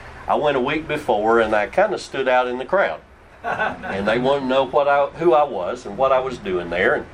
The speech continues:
introduced myself. And, uh, Joyce Eady, the, uh, Minister of Christian Education, she said, "Oh, we know who you are. We've studied Experiencing God here." And she said, um, uh,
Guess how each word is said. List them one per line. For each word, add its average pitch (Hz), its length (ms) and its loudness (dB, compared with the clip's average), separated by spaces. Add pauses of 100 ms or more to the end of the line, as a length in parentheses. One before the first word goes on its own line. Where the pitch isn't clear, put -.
(400)
introduced 117 520 0
myself. 113 640 2
And, 98 240 -4
uh, 95 240 0 (380)
Joyce 135 400 0
Eady, 156 460 -4
the, 98 520 0
uh, 92 280 0 (540)
Minister 123 440 0
of - 100 -4
Christian 127 460 0
Education, 120 840 -2
she - 220 -6
said, 117 280 0
"Oh, 202 120 4
we 202 180 -4
know 175 200 0
who 117 100 -2
you 101 320 -4
are. 120 240 4
We've 170 240 -4
studied 117 400 -2
Experiencing 127 720 -4
God 170 280 2
here." 185 300 -4 (580)
And 117 180 -2
she 127 160 -6
said, 127 460 -2
um, 104 320 0 (560)
uh, 107 360 2